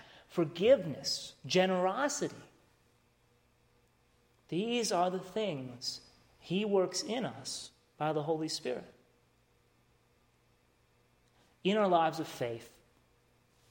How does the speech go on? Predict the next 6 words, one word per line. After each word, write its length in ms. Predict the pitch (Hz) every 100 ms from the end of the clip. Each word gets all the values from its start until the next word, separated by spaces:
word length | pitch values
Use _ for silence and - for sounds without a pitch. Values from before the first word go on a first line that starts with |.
| _ _
we 240 | 139 160
do 480 | 165 165 170 165 156 -
often 420 | 151 156 151 135 120 -
fall 360 | - 147 143 147
into 260 | 131 127
sin. 260 | 123 - 117